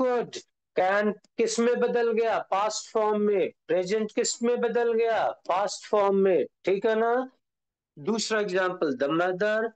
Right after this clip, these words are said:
said to her son। इसमें object है, इसलिए said to पहला change होगा, ठीक है ना? और वो किस में बदल गया? Told में, ठीक है ना? दूसरा change occur होगा, inverted कॉमर्स की जगह पे that होगा।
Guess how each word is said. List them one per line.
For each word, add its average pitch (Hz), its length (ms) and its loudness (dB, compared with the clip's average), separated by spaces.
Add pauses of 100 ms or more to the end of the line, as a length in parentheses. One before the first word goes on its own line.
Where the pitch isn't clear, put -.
said - 380 -4 (220)
to 233 120 2
her 208 300 0
son। 190 460 0 (240)
इसमें 202 300 -2
object 175 680 -2
है, 226 280 0 (160)
इसलिए 202 380 0
said 202 340 0 (200)
to 214 180 0
पहला 196 280 0
change 208 420 0
होगा, 214 480 0
ठीक 196 440 -4
है 208 80 0
ना? 240 300 0 (300)
और 170 160 0
वो 196 160 2
किस 196 260 -2
में 214 160 2
बदल 214 300 0
गया? 220 300 0
Told 190 480 0
में, 135 340 0
ठीक 180 320 -4
है 196 100 0
ना? 202 260 0 (500)
दूसरा 214 460 -2
change 214 340 -2
occur 190 440 -2
होगा, 214 580 0
inverted 196 600 -2
कॉमर्स 196 500 0
की 202 160 -2
जगह 196 280 0
पे 214 320 -2
that 175 380 0
होगा। 143 500 0